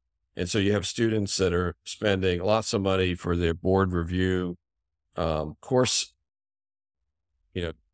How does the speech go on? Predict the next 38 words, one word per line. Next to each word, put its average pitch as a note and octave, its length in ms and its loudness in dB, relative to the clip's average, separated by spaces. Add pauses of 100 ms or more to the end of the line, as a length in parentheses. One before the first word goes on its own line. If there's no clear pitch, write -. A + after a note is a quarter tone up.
(420)
study A#2+ 420 4
aids E2+ 360 4
and F2 80 -4
all F#2 180 2
that G2 400 4 (500)
so G2 200 0
that F#2 160 0
they G2+ 160 2
can F2 380 -2 (200)
pass G#2 340 2
their F2 140 0
boards, A2+ 480 4
which G2 180 -2
is F#2 140 -2
really G2 280 2
feats G2+ 380 -2
of F2 100 0
memorization. E2 800 -4 (760)
And F2+ 220 0
so G#2 160 -2
now G#2 340 4
they're F#2+ 140 2
trying D#3+ 360 -2
to A#2 60 2
shift - 360 0
that A2+ 180 6
a G2+ 60 4
little A#2+ 240 4
bit G2+ 280 4
to F2+ 120 -6
clinical F2+ 480 -4
reasoning, E2+ 500 -2
right? D#2 300 -6
So F2+ 100 -4
you're, D#2+ 220 -2 (340)
you're G#2 140 0
not G2+ 240 4
really F#2+ 500 2